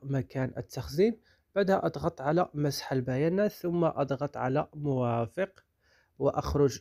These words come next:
مباشرة إلى متجر بلاي ستور وأقوم بعمل تحديث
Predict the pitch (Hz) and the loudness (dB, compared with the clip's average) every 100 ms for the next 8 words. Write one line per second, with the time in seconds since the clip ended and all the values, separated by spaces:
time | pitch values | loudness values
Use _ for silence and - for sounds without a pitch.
0 | - 135 127 143 180 - 208 240 - _ | -6 -2 0 2 0 2 0 -2 -6 _
1 | _ _ - 135 143 139 123 135 - 131 | _ _ -12 -6 -2 -2 0 -4 -2 -6
2 | 127 - 185 226 - _ _ _ - 240 | -6 -6 -2 -2 -4 _ _ _ -4 -4
3 | - 214 190 175 175 165 - 151 - 131 | 2 2 4 4 4 2 0 -6 -4 0
4 | 156 190 190 | 4 4 0